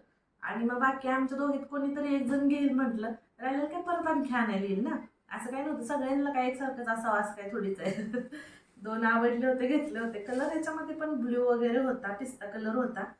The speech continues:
पण तुम्हाला म्हटलं तसं फेंट कलर काही सूट होत नाहीये. आणि ऑरेंज आणि येलो कलर आहे हा, पण ह्यातला रोहिणीला दोन्ही छान दिसतं, त्याच्यामुळे म्हटलं चला कोणती घेईल ती घेईल त्यातली.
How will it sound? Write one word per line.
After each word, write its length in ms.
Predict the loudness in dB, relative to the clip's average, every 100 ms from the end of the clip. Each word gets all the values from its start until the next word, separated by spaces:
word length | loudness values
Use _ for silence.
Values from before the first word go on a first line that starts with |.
| _ _ _ _ -12
पण 420 | -10 -10 -10 -12 -16 _ -20 -18 -10
तुम्हाला 240 | -2 0 2
म्हटलं 340 | 2 2 0
तसं 200 | 0 -4
फेंट 240 | -2 -2 0
कलर 260 | 0 -2
काही 160 | -2 -2
सूट 180 | 0 0
होत 180 | -2 -2
नाहीये. 360 | 0 0 -2 -4 -10 _ _ -20 -20 -20 -6
आणि 520 | -4 -2 0 0 0 -4 _ _ -2
ऑरेंज 460 | 0 4 4 4
आणि 140 | 2 0
येलो 240 | 0 0
कलर 300 | 2 2 2
आहे 160 | 0 0
हा, 140 | -4 -6 -14 _ -20 -16
पण 140 | -8 -4
ह्यातला 420 | -2 -2 0 2
रोहिणीला 400 | 2 4 4 4
दोन्ही 340 | 2 2 2 0
छान 160 | -2 0
दिसतं, 300 | 0 -2 -14 -20 _ _ _ _ -20
त्याच्यामुळे 380 | -12 -6 -2 -2
म्हटलं 320 | 0 -2 -4
चला 260 | -4 -2 -2 -6 _ _ -12
कोणती 240 | -8 -4
घेईल 300 | 2 2 2
ती 40 | -4
घेईल 320 | -2 -2 0
त्यातली. 440 | -4 -4 -6 -6